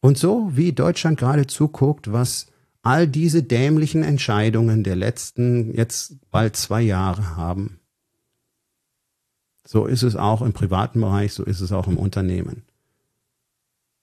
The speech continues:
Man muss, man, man trifft falsche Entscheidungen, okay, fair, die haben Konsequenzen, damit geht man um, die diskutiert man nicht weg, die werden nicht negiert, die werden nicht weggelogen, sondern die werden verarbeitet.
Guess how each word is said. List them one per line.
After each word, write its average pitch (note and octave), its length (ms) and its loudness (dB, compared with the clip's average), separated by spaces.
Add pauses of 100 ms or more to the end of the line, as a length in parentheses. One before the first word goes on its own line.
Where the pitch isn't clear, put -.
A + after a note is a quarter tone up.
Man E2 180 0
muss, F#2+ 220 -2 (300)
man, G2 280 0
man B2 160 4
trifft E3 240 2
falsche C#3 300 4
Entscheidungen, B2+ 460 2
okay, D3+ 360 2
fair, B2 340 -4 (140)
die A#2 120 2
haben C3 120 2
Konsequenzen, C#3 720 0
damit B2 240 4
geht C#3 180 0
man B2+ 160 2
um, C3+ 220 0
die B2 100 0
diskutiert C3+ 520 0
man B2+ 100 4
nicht A#2 180 0
weg, B2+ 280 -2
die A2+ 140 0
werden A#2+ 220 2
nicht A#2 140 0
negiert, A#2+ 440 0
die G#2 120 2
werden A#2 160 2
nicht F#2 160 0
weggelogen, C3+ 600 2 (520)
sondern C3 260 4
die B2+ 100 4
werden C#3 180 2
verarbeitet. D3 600 -2